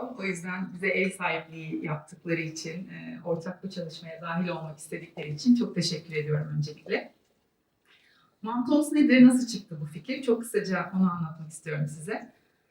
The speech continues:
E, iki bin on yedi yılında, e, şöyle bir baktık annelere, manzaraya. E, ve çok böyle kısa bir araştırma yaptık. E,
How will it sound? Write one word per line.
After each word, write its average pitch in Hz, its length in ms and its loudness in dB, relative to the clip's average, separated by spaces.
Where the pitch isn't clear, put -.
E, 185 320 6
iki - 220 2
bin 262 80 12
on 285 240 10
yedi 226 200 6
yılında, 185 640 2
e, 185 60 -2
şöyle 269 360 2
bir 240 120 4
baktık - 400 0
annelere, 165 680 -2
manzaraya. 151 720 0
E, 175 320 0
ve 262 120 8
çok 311 300 -2
böyle 208 280 6
kısa - 260 4
bir - 380 0
araştırma 196 560 0
yaptık. - 360 -8
E, 170 60 -12